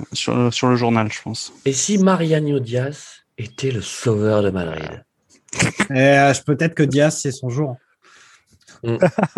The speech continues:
Speaker 2: <laughs> Bien joué. <laughs> Oh là là, c'est fort, là. C'est tr-, c'est très fort.
Speaker 1: Ouais.
Speaker 2: On a Denis dans le chat qui nous dit : « La force de Giroud est de se qualifier sans jouer. » Pas faux.
Speaker 1: Et oui, parce qu'il va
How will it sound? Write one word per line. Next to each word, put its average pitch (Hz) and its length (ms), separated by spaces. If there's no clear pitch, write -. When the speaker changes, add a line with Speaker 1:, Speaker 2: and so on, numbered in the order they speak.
Speaker 2:
<laughs> - 540
Bien 139 160
joué. 123 320
<laughs> - 640
Oh 190 300
là 147 220
là, 131 180
c'est 151 160
fort, 120 260
là. 98 160
C'est 123 160
tr-, - 140
c'est 175 120
très - 180
fort. 143 160
Speaker 1:
Ouais. 156 160
Speaker 2:
On - 20
a 147 60
Denis 180 280
dans 180 100
le 170 120
chat 190 140
qui 165 160
nous 151 80
dit : « 160 200
La 135 120
force 165 260
de 147 120
Giroud 139 420
est 147 40
de - 60
se - 80
qualifier 127 420
sans 135 200
jouer. » 113 240
Pas 127 100
faux. 113 340
Speaker 1:
Et 120 60
oui, 175 120
parce 151 200
qu'il 226 100
va 113 40